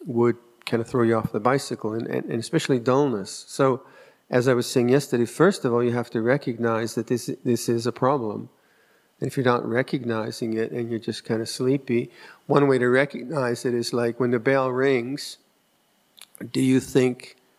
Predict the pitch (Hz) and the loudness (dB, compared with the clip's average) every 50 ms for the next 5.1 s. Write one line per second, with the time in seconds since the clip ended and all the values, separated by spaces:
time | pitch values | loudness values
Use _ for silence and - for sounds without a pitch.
0 | _ _ _ _ _ _ _ _ - 160 143 135 - 175 202 220 180 139 - 202 | _ _ _ _ _ _ _ _ -4 -2 0 2 2 2 2 2 0 2 2 2
1 | 185 185 170 165 156 151 - - 156 143 139 - - - 127 123 120 113 113 110 | 2 2 2 2 2 0 0 0 0 0 0 0 -2 -2 0 0 0 2 2 0
2 | 104 - - - - - - _ _ _ _ _ _ _ _ _ _ _ _ _ | 0 -2 -6 -10 -14 -20 -20 _ _ _ _ _ _ _ _ _ _ _ _ _
3 | _ _ _ _ - 123 - - 131 117 - 143 127 123 127 - 139 135 127 117 | _ _ _ _ -4 -2 0 0 0 0 2 2 2 2 2 2 2 2 2 0
4 | 113 - - 117 117 117 113 - 120 107 107 113 113 - - 117 104 110 - - | -2 -2 0 0 2 2 2 2 0 0 0 -4 -8 -6 -4 -4 -4 -4 -6 -8
5 | 104 104 | -10 -10